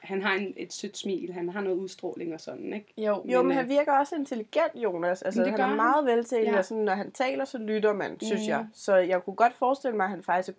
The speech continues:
Speaker 3: er rigtig
Speaker 1: Ja,
Speaker 3: god
Speaker 1: ja.
Speaker 3: til at spille spillet.
Speaker 1: Ja,
Speaker 2: Han
Speaker 1: altså,
Speaker 2: har
Speaker 1: hvis han
Speaker 2: også
Speaker 1: har
Speaker 2: været
Speaker 1: været
Speaker 2: guide.
Speaker 1: guide, jeg,
Speaker 2: Ja,
Speaker 1: jeg kunne så sige,
Speaker 2: præcis.
Speaker 1: jeg kan lige forestille mig, at han har været sådan en, alle gæsterne, de
Speaker 2: Ja.
Speaker 1: har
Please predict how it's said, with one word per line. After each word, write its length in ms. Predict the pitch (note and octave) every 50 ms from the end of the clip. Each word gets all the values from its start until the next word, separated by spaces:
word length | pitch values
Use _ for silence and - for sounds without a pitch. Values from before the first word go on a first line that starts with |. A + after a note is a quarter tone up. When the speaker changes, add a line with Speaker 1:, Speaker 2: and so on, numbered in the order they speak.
| - -
Speaker 3:
er 100 | - -
rigtig 240 | C4+ C4+ - C4
Speaker 1:
Ja, 60 | G#3+ G#3+
Speaker 3:
god 80 | A#3+
Speaker 1:
ja. 60 | B3
Speaker 3:
til 80 | G#3 G#3
at 60 | G3
spille 380 | - - - B3+ B3+ B3+ C#4 C#4+
spillet. 320 | - - G#3 F3+ D3+ D3+ D#3 _ _ _ _ _ _ _ -
Speaker 1:
Ja, 40 |
Speaker 2:
Han 100 | F3+ - - - _ -
Speaker 1:
altså, 160 | F#3 F#3 F#3+
Speaker 2:
har 60 | F3+
Speaker 1:
hvis 60 | F3+ F#3+
han 100 | A3 A#3
Speaker 2:
også 40 | B3+
Speaker 1:
har 60 | B3
Speaker 2:
været 120 | A#3 G#3+ F#3+
Speaker 1:
været 100 | D#3+ D#3+
Speaker 2:
guide. 200 | F3 F3 G3 G#3+
Speaker 1:
guide, 40 | G#3 -
jeg, 120 | A3 G#3 G#3 -
Speaker 2:
Ja, 40 | C#4
Speaker 1:
jeg 100 | D#4+ C#4
kunne 100 | - C4+
så 60 | A3+ A3+
sige, 60 | C4 C#4
Speaker 2:
præcis. 300 | - - D4+ C#4 C4+ B3
Speaker 1:
jeg 120 | A#3+ A#3+
kan 100 | - B3+
lige 240 | A#3 A3+ C4+ D4 D4+ -
forestille 440 | - G#3+ G#3+ B3 - - F#3+ F3 E3+
mig, 100 | F3+ F3 E3+
at 60 | E3+
han 140 | F#3 F3+ F#3
har 80 | F#3+
været 160 | E3+ E3 E3
sådan 120 | - E3 D#3+
en, 100 | D3+ -
alle 180 | - D#3+ E3+
gæsterne, 440 | F3 - D#3+ D#3 - - - - -
de 140 | - - -
Speaker 2:
Ja. 80 | - -
Speaker 1:
har 300 | G3 G3 E3+ E3 - G3+